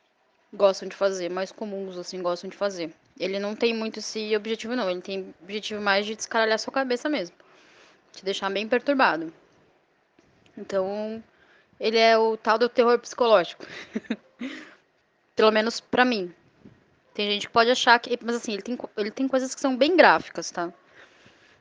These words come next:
Tem as situações que são bem gráficas. Então, bem pesadas pra quem não gosta de, é, imagens muito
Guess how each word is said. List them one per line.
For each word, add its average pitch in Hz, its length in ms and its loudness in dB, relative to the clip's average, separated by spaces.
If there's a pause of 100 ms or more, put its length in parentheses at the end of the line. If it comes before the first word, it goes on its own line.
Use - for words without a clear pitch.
(280)
Tem 196 200 -6
as 196 120 -2
situações 214 520 2
que - 80 -14
são 220 180 0
bem 247 440 4
gráficas. - 760 0 (840)
Então, 196 420 -4 (1500)
bem 214 920 -6 (560)
pesadas 208 460 2
pra 226 140 -6
quem 220 120 -10
não 208 100 -6
gosta 202 260 2
de, 196 720 -6 (760)
é, 196 180 0
imagens 196 1040 -2 (680)
muito 226 720 0